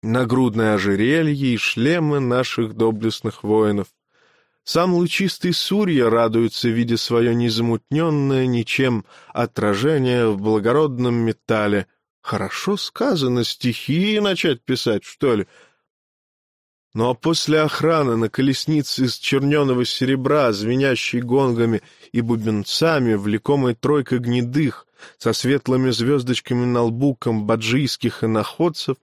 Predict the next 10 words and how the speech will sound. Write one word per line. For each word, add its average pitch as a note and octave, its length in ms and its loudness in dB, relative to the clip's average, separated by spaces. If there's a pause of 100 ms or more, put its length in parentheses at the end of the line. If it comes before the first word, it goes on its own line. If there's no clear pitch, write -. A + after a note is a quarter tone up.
(600)
в A2 80 -6
закрытой F3+ 580 0
атласными F#3 680 0
покрывалами B2 680 0
беседке G#2 800 -4 (100)
поверх A2 640 -2
гнезда A2+ 840 0 (500)
едет F#3 580 0
царевна B2+ 720 0
Гандхари. A2 1120 0